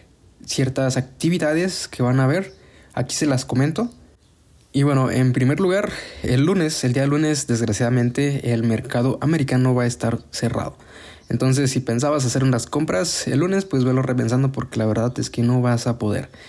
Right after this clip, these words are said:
El día lunes el mercado se cierra, solamente estoy hablando del sic.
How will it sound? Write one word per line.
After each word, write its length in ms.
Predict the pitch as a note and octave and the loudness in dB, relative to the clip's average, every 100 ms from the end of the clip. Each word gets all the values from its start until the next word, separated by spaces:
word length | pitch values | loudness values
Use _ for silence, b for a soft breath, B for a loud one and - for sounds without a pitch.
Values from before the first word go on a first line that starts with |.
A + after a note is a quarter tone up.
| B B B | B B B
El 120 | A#2+ | 0
día 100 | A#2+ | 2
lunes 260 | C3 D3+ C#3+ | 2 2 0
el 80 | A#2+ | 0
mercado 320 | A#2 B2+ A#2+ | 0 0 0
se 100 | A2+ | 0
cierra, 380 | D3 F3 F#3+ F#3 | -2 -2 -2 -4
solamente 480 | - C#3+ C3+ C3 C3 | -2 0 2 2 0
estoy 180 | C3 C3 | -2 0
hablando 300 | B2 B2 A#2+ | 2 2 2
del 140 | A2 | 0
sic. 380 | - E3 - | 0 -2 -4